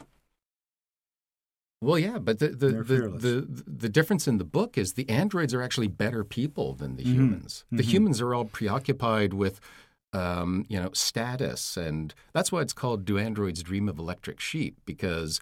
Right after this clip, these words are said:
Speaker 1: it's a status symbol in this dying Earth, uh, to own and take care of a live animal.
Speaker 2: Mm-hmm.
Speaker 1: But a lot of people can't afford a live animal.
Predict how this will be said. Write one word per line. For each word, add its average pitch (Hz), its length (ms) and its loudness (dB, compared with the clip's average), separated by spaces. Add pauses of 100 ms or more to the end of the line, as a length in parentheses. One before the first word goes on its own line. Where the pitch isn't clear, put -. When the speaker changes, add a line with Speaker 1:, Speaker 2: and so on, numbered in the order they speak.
(220)
Speaker 1:
it's - 200 -2
a 110 40 -2
status 135 500 -2
symbol 90 580 -2
in 90 160 -2
this 82 200 -4
dying 87 540 -2
Earth, 85 440 -4 (460)
uh, 90 540 -2
to 107 240 -2
own 113 280 0
and 95 160 0
take 101 220 -2
care 95 280 -4
of 80 120 -4
a 80 60 -4
live 80 580 -2
animal. 85 540 -6 (200)
Speaker 2:
Mm-hmm. 123 280 4 (640)
Speaker 1:
But 113 100 4
a 107 40 4
lot 110 260 2
of 135 100 -2
people 110 280 -4
can't 107 260 -6
afford 143 440 -4
a 98 60 -2
live 67 340 -6
animal. 60 440 -12